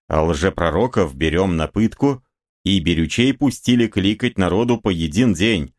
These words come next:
на торгах и площадях. Не покривлю душой, жаль мне Никона, боярин. И не я возвёл его, до меня он был приметен в иереях. Но вы с князь Никитой ведаете, что надо мне,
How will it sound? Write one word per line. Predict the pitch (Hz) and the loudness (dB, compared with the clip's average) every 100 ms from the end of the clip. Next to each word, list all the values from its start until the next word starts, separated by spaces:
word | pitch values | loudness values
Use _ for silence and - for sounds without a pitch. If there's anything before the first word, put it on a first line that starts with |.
| _ _ - | _ _ -6
на | 90 | -2
торгах | 87 73 78 92 - - | -2 0 0 0 -2 -8
и | 92 | -8
площадях. | - 85 80 95 78 73 - _ _ _ _ _ _ _ _ _ _ _ _ _ _ | -2 -2 0 -2 0 -2 -4 _ _ _ _ _ _ _ _ _ _ _ _ _ _
Не | 120 151 | -2 0
покривлю | 185 180 185 185 180 | -2 0 0 2 0
душой, | 180 - 127 80 76 76 | 0 -2 0 0 -2 -6
жаль | 76 123 131 139 | -2 0 2 0
мне | 139 131 | 0 0
Никона, | 90 110 - 90 73 | 2 0 0 -4 -4
боярин. | 67 90 87 69 65 - _ _ _ _ _ - | -2 -2 0 -2 -4 -10 _ _ _ _ _ 0
И | 143 | 2
не | 180 165 | 4 2
я | 101 117 147 | 2 0 0
возвёл | 131 82 92 87 | -2 -2 0 0
его, | 73 78 65 62 - _ _ - | 0 -2 -4 -6 -10 _ _ -6
до | 78 110 | 0 0
меня | 131 131 175 151 | 2 0 0 0
он | 101 | -2
был | 95 92 | -2 -2
приметен | 107 117 107 78 90 71 - - | 0 0 0 -2 -4 -6 -8 -4
в | 90 | 0
иереях. | 95 101 92 71 64 - _ _ _ _ _ _ _ | 2 2 0 -2 -6 -12 _ _ _ _ _ _ _
Но | 76 87 82 | 0 0 2
вы | 120 160 85 - | 0 0 -2 -10
с | - | -12
князь | - 98 98 - | -2 0 0 0
Никитой | 110 113 - 90 80 80 | 0 0 -2 -2 -2 -2
ведаете, | 71 147 156 123 82 92 | 0 0 2 0 -2 -4
что | 73 - 110 | -4 -2 0
надо | 120 80 85 | 0 0 0
мне, | 90 67 - | 0 -2 -6